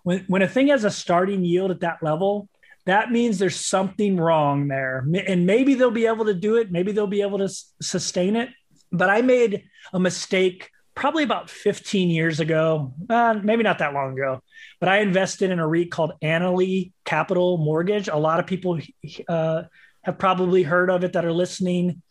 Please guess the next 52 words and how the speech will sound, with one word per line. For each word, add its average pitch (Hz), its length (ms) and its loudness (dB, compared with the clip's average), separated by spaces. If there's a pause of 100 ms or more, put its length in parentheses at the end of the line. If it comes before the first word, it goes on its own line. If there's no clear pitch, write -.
(260)
Um, 156 380 0
you'll 160 160 0
see 190 340 0
YouTube 175 400 0
videos 175 360 2
about 165 180 0
it 160 60 0
all 170 120 2
the 170 120 0
time. 170 260 0
I 156 60 2
see 165 180 -6
people, 170 380 -4 (240)
you 170 100 -2
know, 160 140 0
talking 170 340 0
about 160 240 -2
how 170 100 0
great 160 280 -2
it 180 100 0
is. 196 400 -2 (300)
I 220 180 4
owned 277 160 6
it 190 140 2
back 185 260 2
in 185 80 0
the 175 80 0
day, 170 580 0
and 170 160 0
they 196 200 0
made 214 320 0
so 196 360 0
many 202 280 0
dividend 190 480 -2
cuts - 500 -6 (240)
while 190 180 2
I 190 120 2
owned 202 260 0
it 220 160 2
that 185 140 0
their 180 100 0
stock 202 400 -2
price 202 320 -2
kept 190 320 -6 (240)
falling. 226 640 0 (400)
And 190 340 0
so 196 160 -2
their 190 140 2
dividend 196 400 0
always 170 320 0
stayed 151 300 -4
high, 143 520 -4